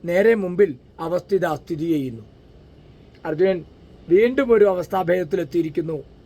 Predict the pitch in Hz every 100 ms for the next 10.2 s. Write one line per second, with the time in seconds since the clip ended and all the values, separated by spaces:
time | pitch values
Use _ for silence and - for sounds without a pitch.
0 | - 165 180 175 139 131 151 180 175 190
1 | 196 202 214 208 - - - - - -
2 | - - 170 180 214 226 233 226 226 240
3 | 214 208 220 233 233 208 220 240 240 233
4 | 226 247 220 226 - - - - - -
5 | - - 180 233 247 226 226 254 240 254
6 | 262 254 240 254 247 214 214 247 226 240
7 | 208 170 - - - - - - - -
8 | - - - - - - - 202 208 208
9 | 175 - - 165 185 180 208 196 220 220
10 | 196 -